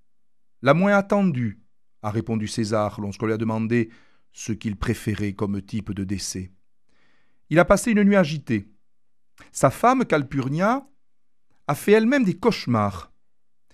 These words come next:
Elle demande d'ailleurs à son époux de ne pas se rendre à la séance du Sénat prévue dans la curie de Pompée, à proximité du théâtre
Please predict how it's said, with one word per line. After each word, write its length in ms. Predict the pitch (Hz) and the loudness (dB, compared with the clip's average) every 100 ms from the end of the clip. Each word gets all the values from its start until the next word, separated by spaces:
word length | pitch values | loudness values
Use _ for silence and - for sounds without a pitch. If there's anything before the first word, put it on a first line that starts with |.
| - - _ _ _ _ - | -20 -20 _ _ _ _ -4
Elle 140 | 202 | 0
demande 340 | 269 320 294 196 | 4 4 4 4
d'ailleurs 320 | 185 269 214 | 4 4 2
à 60 | |
son 180 | - 165 | 2 -2
époux 500 | 151 131 254 285 - _ _ 117 | -2 -4 -4 -4 -4 _ _ 2
de 120 | 175 | 4
ne 100 | 185 | 4
pas 220 | - 294 | 4 2
se 160 | - 185 | 2 -2
rendre 540 | 165 220 269 254 277 | 0 0 -2 -4 -4
à 80 | 156 | 2
la 100 | 156 | 2
séance 360 | 143 226 247 156 | 2 0 0 -2
du 100 | 131 | -6
Sénat 580 | - 139 113 120 247 _ _ _ _ _ - | -2 0 2 0 -2 _ _ _ _ _ 0
prévue 560 | 170 165 151 240 - - | 4 4 4 -2 -4 -4
dans 160 | 127 | 0
la 100 | 135 | 2
curie 300 | 127 - 160 | 0 -2 -2
de 80 | 165 | -4
Pompée, 640 | 120 123 113 113 101 - _ _ _ _ _ _ - | -4 -4 -4 -2 -4 -6 _ _ _ _ _ _ -6
à 100 | - | 0
proximité 520 | 175 - 175 165 226 | 0 0 -2 0 0
du 140 | 147 | 0
théâtre 540 | - 120 113 - - | 2 2 2 -4 -12